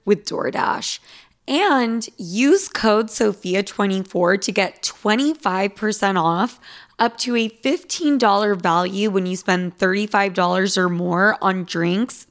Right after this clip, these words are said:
through DoorDash. For eligible users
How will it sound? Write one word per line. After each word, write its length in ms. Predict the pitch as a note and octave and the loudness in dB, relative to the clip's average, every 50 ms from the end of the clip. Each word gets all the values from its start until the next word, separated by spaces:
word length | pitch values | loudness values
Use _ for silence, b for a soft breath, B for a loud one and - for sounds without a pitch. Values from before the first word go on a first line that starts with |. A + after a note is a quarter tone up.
| _ | _
through 220 | - - G3+ G3 E3+ | -4 -2 0 0 0
DoorDash. 800 | - F3+ E3+ D#3+ B2 - - - - - - - - - - B B B B B B B B B | -2 -4 -4 -4 -4 -2 -2 0 0 -2 -2 -4 -8 -8 -8 B B B B B B B B B
For 440 | B - B3 C4 C#4 D4 D#4 - - - | B 0 2 4 4 4 4 2 2 0
eligible 480 | F#3 G3+ G3+ G#3 G3 G3+ G3 G3 G3 | 2 2 2 2 0 0 0 0 0
users 480 | F#3 F#3 F#3 F#3 F3+ F3+ F#3 F3+ F3 | -2 -2 -4 -6 -4 -2 -2 -2 -4